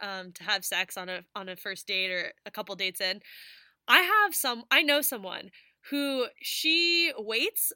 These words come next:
but she also, <laughs> and I think it's, it's very bold, but the guys do it. She asks them for a full-on S T I test to get blood work done <laughs> and, like, completely be checked out before they ever have sex.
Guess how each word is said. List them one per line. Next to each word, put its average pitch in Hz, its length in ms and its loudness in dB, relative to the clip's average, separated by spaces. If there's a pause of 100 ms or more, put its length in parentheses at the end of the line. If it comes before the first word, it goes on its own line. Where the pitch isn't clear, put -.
but 247 180 -4
she - 160 -2
also, 262 380 -2
<laughs> 226 440 -4
and 240 100 -2
I 254 200 4
think 277 240 -2
it's, 247 240 -6
it's - 140 -10
very 277 280 6
bold, 320 520 4
but - 240 -6
the 214 80 -4
guys 226 320 2
do 311 160 2
it. 208 140 2 (340)
She - 260 4
asks 277 340 4
them 247 260 -6
for 214 440 -4 (120)
a 190 500 -2 (100)
full-on 214 640 -2 (220)
S 202 260 0
T 220 180 0
I 185 460 4 (520)
test - 480 -4 (180)
to 226 100 -6
get 202 220 4 (360)
blood 240 300 2
work 269 280 0
done 226 600 4 (120)
<laughs> - 120 -2
and, 220 200 2
like, 196 340 2 (440)
completely 240 560 -2
be 214 140 -4
checked 190 320 0
out 190 200 2
before 180 300 -10
they 170 100 -4
ever 165 160 -6
have 160 180 -10
sex. - 420 -12